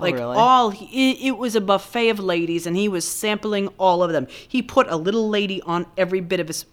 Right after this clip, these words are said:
Speaker 2: a little bit, from, that's a bad analogy, but I'm just saying he had his
Speaker 1: <laughs>
Speaker 2: tongue on everybody. It's just very strange to me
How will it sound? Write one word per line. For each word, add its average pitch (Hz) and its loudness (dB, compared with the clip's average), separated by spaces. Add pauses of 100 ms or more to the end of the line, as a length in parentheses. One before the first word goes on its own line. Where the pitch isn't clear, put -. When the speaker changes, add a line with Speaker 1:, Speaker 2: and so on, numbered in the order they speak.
Speaker 2:
a 214 2
little 262 -4
bit, 233 -4 (720)
from, 240 -4 (760)
that's 233 -2
a 165 2
bad 190 4
analogy, 180 2
but 190 8
I'm 233 8
just 339 10
saying 285 10
he 247 8
had 240 6
his 269 10
Speaker 1:
<laughs> - -
Speaker 2:
tongue 240 6
on 208 2 (140)
everybody. 208 2 (460)
It's 302 4
just - 4 (220)
very 262 2 (140)
strange 262 0
to 262 -2
me 202 2